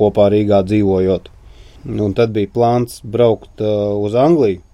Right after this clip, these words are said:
Anglijā bija atkal man jaunākā māsa. Un tad es braucu ar plānu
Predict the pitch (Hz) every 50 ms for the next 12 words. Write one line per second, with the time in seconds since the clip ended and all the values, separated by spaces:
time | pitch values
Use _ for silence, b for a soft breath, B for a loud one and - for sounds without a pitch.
0 | _ _ - 107 113 120 120 117 120 113 107 104 104 107 110 113 - - 110 107
1 | 107 107 110 123 127 117 98 95 95 - 98 95 - - - - - - - b
2 | b b b b b b b b - 107 110 107 131 131 123 113 110 110 120 120
3 | 127 127 120 117 - 120 113 107 104 110 117 107 104 - - 120 123 139 143 147
4 | 156 156 151